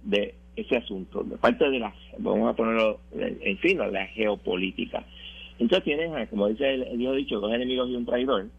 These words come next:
en este caso Alemania, que desde los tiempos de, de los ochenta siempre ha estado mucho más attuned a lo que piensa Rusia,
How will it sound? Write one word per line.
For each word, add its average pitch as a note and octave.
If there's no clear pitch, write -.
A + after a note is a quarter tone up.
en F2+
este -
caso G2
Alemania, G#2+
que A#2+
desde B2
los A2+
tiempos D#3+
de, C#3+
de -
los A#2
ochenta A#2
siempre C3
ha -
estado C3
mucho A2
más A#2+
attuned G#2
a F#2
lo F#2
que F#2
piensa A2
Rusia, B2